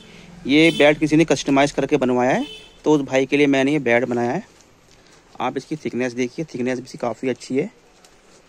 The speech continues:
देख सकते हैं। और बल्ले की शेप देख सकते हैं आप, ये देखिए कितना प्यारा बल्ला, कितना मोटा बल्ला है। but ये बल्ला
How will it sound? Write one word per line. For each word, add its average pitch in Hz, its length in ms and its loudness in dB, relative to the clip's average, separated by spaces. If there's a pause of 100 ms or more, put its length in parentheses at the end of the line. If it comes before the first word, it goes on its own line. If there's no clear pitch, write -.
देख 127 100 -4
सकते 147 240 -10
हैं। 269 80 -8 (880)
और 107 380 -4 (880)
बल्ले 123 240 -4
की 131 100 -6
शेप 120 240 -4
देख 120 200 -4
सकते - 280 -14
हैं 131 80 -8
आप, 175 120 -10 (1120)
ये 120 100 -2
देखिए 107 180 -4
कितना 160 240 -4
प्यारा 120 300 -2
बल्ला, 127 280 -2
कितना 135 240 -12
मोटा 113 260 -4
बल्ला 127 280 -2
है। 233 120 -4 (460)
but 135 180 -4
ये 170 100 0
बल्ला 147 480 2